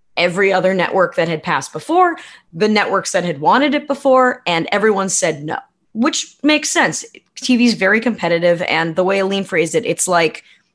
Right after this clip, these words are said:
you've been in a marriage and you're getting divorced, and then you're saying to random people, "Oh my God, my husband's great.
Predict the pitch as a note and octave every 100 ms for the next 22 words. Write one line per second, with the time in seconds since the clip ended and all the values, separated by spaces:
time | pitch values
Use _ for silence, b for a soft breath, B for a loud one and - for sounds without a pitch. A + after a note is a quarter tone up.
0 | _ _ G#3 F#3+ A3 G#3+ G3+ G3 F#3+ F3+
1 | E3+ F3 F3 F3 E3 E3 E3 E3+ D#3 D3+
2 | - F3 E3+ E3+ E3+ G3+ F#3 F3 E3+ E3+
3 | D#3+ F3 F#3 E3 - F#4+ G4 G4+ F#4 A#3+
4 | B3+ F4+ F#4+ G#4 A4+ D4+ A3+ A3 C4 A#3+
5 | -